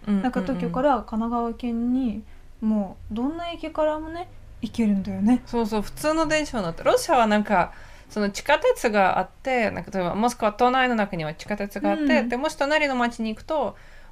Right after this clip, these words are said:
Speaker 1: もうなんか街の中、街の間の電車みたいのを乗らないといけない。それはまた別、なんだろう、スペシャル乗り場みたいに行って、
Speaker 2: うん。
Speaker 1: チケットを買っ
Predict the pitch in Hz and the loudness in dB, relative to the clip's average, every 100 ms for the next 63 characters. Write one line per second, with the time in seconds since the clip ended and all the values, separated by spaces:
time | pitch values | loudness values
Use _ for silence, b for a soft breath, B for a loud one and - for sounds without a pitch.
0 | - 190 170 175 170 151 - b b 202 | -6 -2 -2 -2 -2 -4 -6 b b 0
1 | 226 254 247 247 240 226 196 - 240 262 | 2 0 2 2 2 0 -2 -2 0 2
2 | 262 254 262 233 208 170 185 190 196 208 | 2 4 4 4 0 2 4 4 2 0
3 | 208 220 202 196 196 196 254 180 160 156 | 2 0 -4 -2 -2 0 0 0 0 -2
4 | 147 - - - - - b b - 302 | -4 -8 -12 -12 -12 -14 b b -4 2
5 | 285 220 202 208 220 202 202 214 - 196 | 4 6 4 4 4 4 0 -4 -4 -2
6 | 202 196 165 - - B B B - - | 0 0 -2 -4 -8 B B B -8 0
7 | 208 220 240 277 220 214 226 196 170 170 | 2 4 2 4 6 6 6 4 2 2
8 | 160 160 156 - 247 214 226 214 208 208 | 0 -2 -6 4 4 6 2 0 0 0
9 | 220 165 | 0 -2